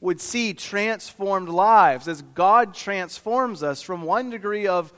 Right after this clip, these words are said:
glory to another as we behold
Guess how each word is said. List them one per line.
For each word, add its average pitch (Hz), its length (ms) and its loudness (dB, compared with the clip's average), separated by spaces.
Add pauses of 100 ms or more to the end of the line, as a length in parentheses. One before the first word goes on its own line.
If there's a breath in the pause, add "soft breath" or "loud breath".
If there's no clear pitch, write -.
(200 soft breath)
glory 196 440 2
to 220 260 -6
another 190 640 0 (380 soft breath)
as 208 300 6
we 214 140 -4
behold 175 880 2